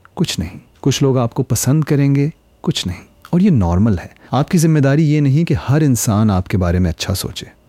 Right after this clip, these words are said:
आपकी जिम्मेदारी ये है कि जब आप रात को अपने साथ बैठें, तो आपको अपने आप से शर्मिंदगी ना हो। आप ये महसूस करें, "मैं perfect नहीं, लेकिन मैं fake भी नहीं।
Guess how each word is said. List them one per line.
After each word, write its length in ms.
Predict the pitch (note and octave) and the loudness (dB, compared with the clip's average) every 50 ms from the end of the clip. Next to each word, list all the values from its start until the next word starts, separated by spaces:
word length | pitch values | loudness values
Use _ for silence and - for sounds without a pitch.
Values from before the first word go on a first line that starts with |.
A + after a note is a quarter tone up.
| _ - | _ -4
आपकी 240 | B2 C#3+ D3+ - G#3 | -2 -2 0 0 0
जिम्मेदारी 440 | E3+ F#3 F3+ F3+ E3 E3 E3+ F3 F#3+ | 2 2 2 2 2 2 2 2 2
ये 260 | E3+ C3+ C3+ C#3+ D#3 | 2 2 2 2 2
है 200 | B2+ B2 C#3 D3 | 2 2 0 0
कि 100 | - C3+ | 0 0
जब 200 | A2+ A#2+ A2 A2 | 0 2 2 2
आप 220 | A2+ A2+ A2+ - F#2+ | 2 0 0 0 0
रात 340 | F2+ F2+ F#2 A2 C3 - | 0 0 0 0 -2 -2
को 140 | - - B2+ | -2 -2 -2
अपने 220 | A#2+ - A2+ A2 G#2 | -2 0 0 0 0
साथ 260 | - G#2 F#2+ F#2 F2+ | 0 0 0 0 0
बैठें, 640 | F2+ - G2 F2 E2+ - - A#2+ F#2+ F2+ G2 - - - _ _ _ _ _ - | 0 -2 -2 -2 0 0 0 0 0 -2 -4 -6 -10 -18 _ _ _ _ _ -8
तो 60 | C#3 | -6
आपको 440 | - B2+ B2 C3+ D3+ - - - D3+ | -2 0 0 0 0 -2 -4 -2 -2
अपने 240 | C3 - - A#2+ A2 | -2 0 2 2 2
आप 200 | G2+ G2 G#2 - | 4 2 0 0
से 180 | - - D3 | -2 -2 -2
शर्मिंदगी 680 | - - - A2 F#2 F#2 F2+ F#2 F#2 F#2+ G2 G2 F#2+ | -2 0 0 0 2 2 2 2 2 2 2 2 2
ना 80 | E2+ D#2+ | 0 0
हो। 260 | - - - - - _ _ - | -2 -6 -12 -20 -20 _ _ -2
आप 180 | C3 D3 - - | -2 -2 0 2
ये 120 | E3 G#3+ | 2 4
महसूस 420 | A3 F#3+ B2+ - - F#2+ F2+ - - | 4 4 2 2 0 -2 -4 -4 -4
करें, 240 | - - F#2+ - - - _ _ _ _ _ _ _ _ _ _ _ _ _ _ _ _ _ - | -6 -8 -8 -8 -10 -16 _ _ _ _ _ _ _ _ _ _ _ _ _ _ _ _ _ -2
"मैं 80 | D#3 - - | -2 0 2
perfect 400 | C#3 C3+ C3+ - F#3+ E3+ - - | 0 0 2 0 -2 -4 -2 -4
नहीं, 200 | F2 E2 - - - - - _ _ - | -4 -4 -4 -10 -20 -20 -20 _ _ -2
लेकिन 200 | A#2+ B2+ - F3+ | -2 0 2 2
मैं 80 | F#3+ F#3+ | 2 0
fake 420 | - - - - G#2 B2 C#3+ - - | 0 -2 -2 0 0 0 0 -2 -2
भी 80 | - G2 | -4 -4
नहीं। 160 | F2 - | -4 -6